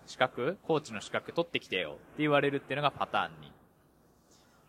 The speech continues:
パターン一は自らがやりたいと思って動き出すことで、パターン二は誰かから言われてやってくださいって言われて、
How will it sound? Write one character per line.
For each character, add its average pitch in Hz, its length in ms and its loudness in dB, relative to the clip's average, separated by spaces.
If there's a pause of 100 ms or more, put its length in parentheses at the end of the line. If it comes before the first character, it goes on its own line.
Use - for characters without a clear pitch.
パ 143 120 4
タ 202 80 2
ー 196 40 6
ン 156 80 4
一 139 180 -4
は 151 320 6
自 131 320 -6
ら 104 200 4
が 135 460 2
や 104 100 -2
り 101 120 -2
た 104 120 0
い 95 80 -4
と - 80 -10
思 92 180 -10
っ - 20 -16
て - 240 -2
動 107 240 -4
き 95 240 -12
出 92 120 -2
す - 120 -18
こ 92 100 -14
と - 120 -14
で、 110 460 0
パ 117 100 -2
タ 156 180 2
ー 139 40 0
ン 131 60 -8
二 139 100 -6
は 139 380 4
誰 123 160 4
か 98 140 -2
か 101 100 0
ら 90 80 -2
言 92 100 -6
わ 117 120 2
れ 127 80 0
て 185 120 -2
や 127 120 4
っ - 20 2
て - 140 -10
く 104 80 -2
だ 90 100 0
さ 135 160 2
い 139 60 2
っ - 20 -8
て - 220 -10
言 90 80 -4
わ 80 100 -4
れ 82 80 -8
て、 82 240 -10